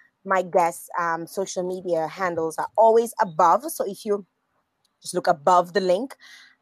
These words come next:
uh, you will see all, um, every single guest, the social media handles. And of course, it'll also be on the podcast once it gets uploaded in twenty-four hours.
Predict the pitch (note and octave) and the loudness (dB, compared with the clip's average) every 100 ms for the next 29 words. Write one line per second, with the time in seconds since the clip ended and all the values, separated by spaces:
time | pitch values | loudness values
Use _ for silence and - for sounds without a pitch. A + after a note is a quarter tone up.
0 | - F3+ F3 F3 F3 F3 - F#3+ - G3 | -6 -2 0 0 -4 -4 -8 -12 0 4
1 | F#3+ F#3 F#3 F#3+ - F3 E3+ F3 - - | 6 6 6 4 2 2 2 -2 -4 0
2 | G3 G3+ G#3+ F3+ F3 D#3+ D3+ - - _ | 0 -2 -4 -4 -2 -4 -4 -12 -20 _
3 | - D#3+ - F3+ - F3 F3 D#3+ D#3 E3+ | -14 -12 -6 -6 -4 -4 -2 -4 -4 -6
4 | D#3+ E3+ G3+ F3 - - - E3 D#3 - | -4 -6 -6 -10 -10 -10 0 2 0 -6
5 | _ _ - F3 - F#3+ F3+ G#3+ F3+ F3 | _ _ -12 -6 2 4 4 -2 -4 -8
6 | D#3+ D#3+ C#3+ - - C4 - D#3+ D#3+ - | -10 -10 -10 -8 0 0 0 -6 -6 -8
7 | - - F3 E3+ F3 D#3+ - D3+ E3+ E3 | -18 -4 -2 -2 -4 -6 -6 -8 -4 -4
8 | D#3 D3 _ _ _ _ F3 D#3+ - E3+ | -6 -10 _ _ _ _ -4 -4 0 0
9 | D3 - D3 D#3 G2 B1+ | 0 0 2 2 2 -6